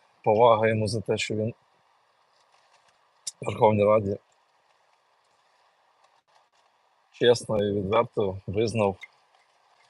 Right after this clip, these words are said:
бусифікацію ганебним явищем.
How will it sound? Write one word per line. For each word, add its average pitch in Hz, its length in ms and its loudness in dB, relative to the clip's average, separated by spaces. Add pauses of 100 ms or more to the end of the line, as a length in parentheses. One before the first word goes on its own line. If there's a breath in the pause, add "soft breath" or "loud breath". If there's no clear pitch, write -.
(460)
бусифікацію 113 840 0
ганебним 101 440 0
явищем. 90 600 -4